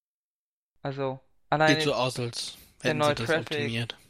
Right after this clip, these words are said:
Speaker 1: und neue Gras und so. Ja.
Speaker 2: Arkham Knight.
Speaker 1: Ja, ich hab den letzten Batman nicht gespielt. Ich mochte die Serie aber eigentlich.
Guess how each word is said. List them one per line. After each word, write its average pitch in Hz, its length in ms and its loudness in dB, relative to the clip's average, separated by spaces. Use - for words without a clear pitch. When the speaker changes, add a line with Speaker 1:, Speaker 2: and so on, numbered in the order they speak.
Speaker 1:
und 147 220 -6
neue 120 720 -2
Gras 120 340 0
und 143 160 -14
so. 139 220 -10
Ja. 131 280 -4
Speaker 2:
Arkham 160 280 4
Knight. 160 400 2
Speaker 1:
Ja, 202 180 8
ich 190 80 2
hab 190 120 -6
den 196 120 -2
letzten 196 340 -2
Batman 185 400 0
nicht 175 140 -10
gespielt. 226 440 -6
Ich 220 80 -8
mochte 226 300 -4
die 151 60 -4
Serie 143 340 -2
aber 139 220 -2
eigentlich. 143 340 -8